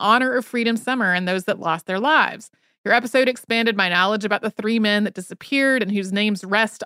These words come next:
on the memorial plaque. I always thought of that spot as a peaceful but somber place. Knowing that one of the men had just left from there before disappearing really pressed upon me the importance of it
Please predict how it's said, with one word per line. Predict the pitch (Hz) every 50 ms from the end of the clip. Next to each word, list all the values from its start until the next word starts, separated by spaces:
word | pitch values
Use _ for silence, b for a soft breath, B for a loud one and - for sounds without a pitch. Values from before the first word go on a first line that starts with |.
| - -
on | 214 220 226 226 226
the | 226
memorial | 220 220 214 208 202 202 190 185 185 196
plaque. | - - 330 302 - - _ _ _ b b b b b b b
I | b 220 254
always | 302 330 359 349
thought | - - 262 262 269 262 - -
of | - 220 220 208 202
that | 202 202 214 214
spot | - - - 180 180 -
as | - 185 190 180
a | 202 202
peaceful | - - - 277 285 - - - 277 262
but | 220 240 226 -
somber | - - 202 202 214 233 220 214 208 196 190
place. | _ - 196 190 175 - 175 - - _ _ _ _ _ _ _ _ _ -
Knowing | 208 208 220 226 233 233 226 226 180 185
that | 214 - -
one | 202 220 247
of | 277 285
the | 294 277
men | 247 233 226 226 226
had | 214 - 214 202 202
just | 185 - - 233 247 240 - - -
left | 214 202 214 214 214 -
from | - - - - 269 285 294 262
there | 226 214 180 185 185
before | 196 180 - - 208 202
disappearing | 202 196 - 208 - - 233 220 220 214 208 196
really | 190 202 208 214 220 214 214 220
pressed | 214 - - 262 254 - -
upon | 254 - - 220 208 202 196
me | 202 196 196
the | 185 180 170
importance | 165 180 - - - 240 247 240 233 226 214 -
of | - - 190 170
it | 208 165 -